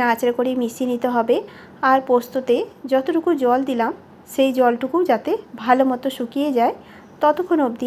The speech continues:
আমি রান্না করে নিলাম। কিছুক্ষণ নাড়াচাড়া করার পর দেখো পোস্তটা একটু শুকনো শুকনো হয়ে গেছে। এটাকে আরও কিছুক্ষণ ধরে ভেজে নেব। যেহেতু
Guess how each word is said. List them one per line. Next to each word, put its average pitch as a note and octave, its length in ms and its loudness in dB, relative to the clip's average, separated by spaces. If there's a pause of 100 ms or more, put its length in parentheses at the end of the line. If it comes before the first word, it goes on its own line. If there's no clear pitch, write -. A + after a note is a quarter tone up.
আমি B3+ 120 0 (240)
রান্না G#3 280 2
করে G#3 200 -2
নিলাম। G#3+ 220 -4 (600)
কিছুক্ষণ E4+ 440 0
নাড়াচাড়া C4 420 2
করার A#3+ 260 2
পর A#3 100 0 (120)
দেখো A3+ 180 -4 (560)
পোস্তটা B3+ 420 2
একটু C4 220 -8
শুকনো C4 280 -2
শুকনো C4+ 280 -2
হয়ে C4 200 4
গেছে। C4 220 0 (520)
এটাকে A#3+ 300 -2 (420)
আরও C#4 220 2
কিছুক্ষণ C#4+ 340 -2 (100)
ধরে B3+ 160 2 (220)
ভেজে A3 300 0
নেব। G3+ 120 -4 (600)
যেহেতু F#4 320 4